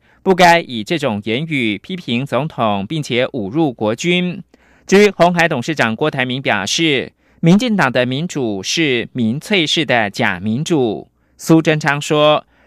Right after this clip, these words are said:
如果郭台铭能够戴着国旗帽见中共领导人习近平，并且喊出“保卫中华民国”，那才是真正的男子汉。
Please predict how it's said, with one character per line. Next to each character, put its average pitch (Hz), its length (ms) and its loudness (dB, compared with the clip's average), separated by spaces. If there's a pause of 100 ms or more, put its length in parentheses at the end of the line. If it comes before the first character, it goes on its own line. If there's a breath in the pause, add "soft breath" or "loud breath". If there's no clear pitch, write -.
如 185 160 6
果 214 160 6
郭 226 140 2
台 196 120 -4
铭 165 360 -4
能 139 100 -4
够 156 240 2
戴 165 180 2
着 131 200 -2
国 127 120 -2
旗 139 200 -6
帽 156 320 2
见 143 320 -2
中 196 200 0
共 180 240 0
领 139 200 -2
导 120 180 2
人 104 260 -4
习 123 200 -8
近 175 200 -4
平， 120 520 -4 (200 soft breath)
并 214 120 6
且 202 120 2
喊 147 240 -2
出 175 400 0
“保 113 200 4
卫 139 320 0
中 202 360 0
华 113 280 0
民 117 200 -4
国”， 110 500 2 (240 soft breath)
那 170 140 6
才 131 160 0
是 127 380 -2
真 196 240 2
正 170 180 -2
的 101 380 0 (120)
男 107 280 -2
子 90 220 -10
汉。 117 420 -2